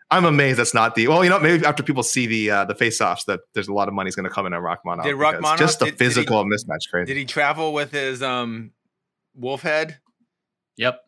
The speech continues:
Speaker 1: He did. He did.
Speaker 2: Uh,
Speaker 1: And he had, uh, the, the flag of, of Kazakhstan as well, uh, dra-,
Speaker 2: I,
Speaker 1: draped
Speaker 2: I,
Speaker 1: over him.
Speaker 2: I
Speaker 1: It was
Speaker 2: wonder
Speaker 1: quite,
Speaker 2: if, I
Speaker 1: it was
Speaker 2: wonder
Speaker 1: quite a
Speaker 2: if he,
Speaker 1: look.
Speaker 2: I wonder if he checks that in, or he, does he put that as a carry-on? Does he put it overhead? I'm, I'm just wondering how that
Speaker 1: <laughs>
Speaker 2: works. I, these are the things
Speaker 1: Is
Speaker 2: I
Speaker 1: it like a
Speaker 2: care
Speaker 1: pet?
Speaker 2: about. I, I don't, I don't care
Speaker 1: Does he
Speaker 2: about
Speaker 1: have to,
Speaker 2: their
Speaker 1: does he have to put it,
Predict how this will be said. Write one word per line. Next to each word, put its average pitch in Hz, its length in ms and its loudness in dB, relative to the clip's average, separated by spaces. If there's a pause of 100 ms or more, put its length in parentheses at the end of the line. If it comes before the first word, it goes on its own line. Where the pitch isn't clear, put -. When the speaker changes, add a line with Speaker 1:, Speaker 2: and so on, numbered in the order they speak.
(160)
Speaker 1:
He 165 80 6
did. 190 320 4
He 120 100 -2
did. 123 240 4
Speaker 2:
Uh, 95 140 -6
Speaker 1:
And 104 100 0
he 104 60 2
had, 101 160 2
uh, 104 100 2
the, 101 160 0
the 101 140 -2
flag 127 280 2
of, 123 100 2
of 123 140 0
Kazakhstan 127 600 2
as - 140 -6
well, - 280 -6
uh, 92 160 -6
dra-, - 200 2
Speaker 2:
I, - 40 -4
Speaker 1:
draped 110 260 0
Speaker 2:
I, 87 40 -2
Speaker 1:
over 85 160 -4
him. 85 160 -8
Speaker 2:
I 139 60 -2
Speaker 1:
It - 0 -
was 185 80 -4
Speaker 2:
wonder - 200 -2
Speaker 1:
quite, - 140 2
Speaker 2:
if, - 80 -6
I - 20 -2
Speaker 1:
it - 40 2
was 120 120 0
Speaker 2:
wonder - 0 -
Speaker 1:
quite 135 120 4
a 110 40 2
Speaker 2:
if 92 140 -2
he, - 60 -18
Speaker 1:
look. - 100 -18
Speaker 2:
I 151 60 -8
wonder 190 140 -4
if 185 60 -10
he 190 120 -2
checks 165 260 -4
that 147 140 -2
in, 165 240 -2
or 131 160 -4
he, 123 180 -4 (100)
does 127 160 -8
he 131 80 -10
put 127 160 -14
that 131 140 -4
as 117 60 -8
a 117 40 -8
carry-on? 147 600 -2
Does 117 100 -10
he 120 80 -10
put 131 160 -6
it 123 40 -4
overhead? 127 540 -4
I'm, 113 160 -2
I'm 113 120 -4
just 932 200 -2
wondering 120 220 -2
how 110 160 2
that - 20 0
Speaker 1:
<laughs> - 80 4
Speaker 2:
works. - 320 -2 (420)
I, 151 100 0
these 220 220 -2
are 233 80 4
the 185 60 -2
things 196 160 2
Speaker 1:
Is 139 80 6
Speaker 2:
I - 20 6
Speaker 1:
it 147 40 6
like - 80 4
a - 40 4
Speaker 2:
care 143 60 0
Speaker 1:
pet? 151 160 4
Speaker 2:
about. - 140 -2
I, 147 260 -2
I 156 60 0
don't, 185 140 -2
I 165 100 0
don't 214 100 -2
care 190 140 2
Speaker 1:
Does 175 100 4
he 160 60 6
Speaker 2:
about 170 60 6
Speaker 1:
have 160 40 -4
to, 165 60 4
Speaker 2:
their 147 80 -2
Speaker 1:
does 165 140 4
he 165 60 6
have 170 80 2
to 170 60 0
put 175 200 4
it, 180 80 2